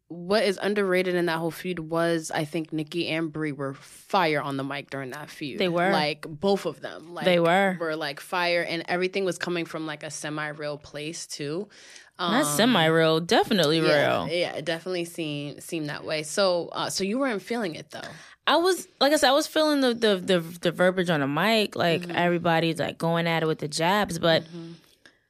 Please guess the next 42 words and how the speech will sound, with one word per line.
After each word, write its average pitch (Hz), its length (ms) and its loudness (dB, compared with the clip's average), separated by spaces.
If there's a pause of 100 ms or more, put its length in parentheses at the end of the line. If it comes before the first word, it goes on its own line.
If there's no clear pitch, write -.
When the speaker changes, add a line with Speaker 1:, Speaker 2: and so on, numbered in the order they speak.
(400)
Speaker 2:
there 233 160 4
wasn't 269 280 4
enough 214 340 2
build 202 300 4
for 180 220 -2
me, 170 180 -2
for 165 180 -6
me 170 200 0
to 180 180 -2
Speaker 1:
Mm. 160 460 -2 (200)
Speaker 2:
say, 165 520 2 (100)
"Oh, 285 320 2
you 269 220 -2
know, 254 260 2
Speaker 1:
This - 220 0
makes - 180 0
Speaker 2:
um, 233 140 0
Speaker 1:
sense 156 420 -6
Speaker 2:
yeah," 294 380 4
Speaker 1:
that, - 20 4
Speaker 2:
like, 285 120 2
I 349 60 2
was 370 80 2
just, 339 200 -2
Speaker 1:
yeah. 262 60 2
Speaker 2:
I 320 40 4
was 403 260 -2
like, 311 180 2
"What 415 180 -2
the 453 120 -2
f-?" - 140 -20 (100)
Speaker 1:
Yeah. 165 1120 -4
<laughs> - 20 -8 (640)
Yeah. 175 300 -2
Speaker 2:
And 269 100 4
I 330 160 2
love 339 280 4
the 349 100 0
Bella 226 300 4
Twins, 175 480 2
like, 180 400 6
Speaker 1:
Yeah, 170 300 -4